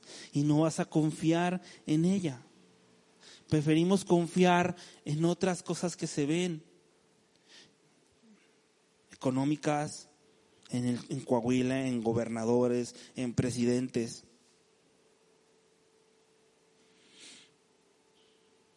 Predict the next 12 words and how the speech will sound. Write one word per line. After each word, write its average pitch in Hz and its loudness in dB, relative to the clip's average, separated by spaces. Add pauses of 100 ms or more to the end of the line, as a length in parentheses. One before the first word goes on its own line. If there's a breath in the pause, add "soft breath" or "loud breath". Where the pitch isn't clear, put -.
(400 loud breath)
Y 156 2
hay 220 8
algunas 220 4
promesas 190 0
que 165 -2
yo 175 4
veo 185 4
aquí. 175 -2 (800 loud breath)
Algunas 170 0
promesas 165 0
son 185 2 (340 loud breath)
condicionables 160 0